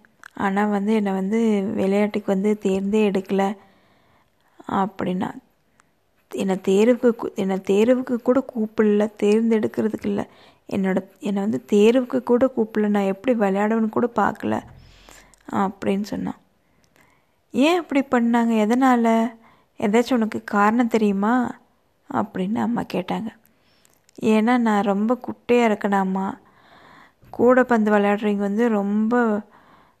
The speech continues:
வளர்த்தியா இருக்கணுமாம்மா" அப்படின்னு சொன்னா நம்ம ஹீரோ. "சரி,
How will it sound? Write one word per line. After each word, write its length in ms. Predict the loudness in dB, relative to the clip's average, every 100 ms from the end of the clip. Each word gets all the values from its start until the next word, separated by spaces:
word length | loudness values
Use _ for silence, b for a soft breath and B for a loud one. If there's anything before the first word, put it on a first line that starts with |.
| -2
வளர்த்தியா 580 | 2 2 -2 -2 2 2
இருக்கணுமாம்மா" 680 | 2 0 0 0 -2 -4 -6 -12 _ _ _ _ -14
அப்படின்னு 540 | -4 -2 -2 -6 -6 -6
சொன்னா 300 | -6 -4 -2
நம்ம 260 | -2 -4
ஹீரோ. 300 | -4 -4 -6 -10 _ _ _ _ _ _ b b b b b b b b b _
"சரி, 920 | -20 -8 -2 -2 0 2 2 0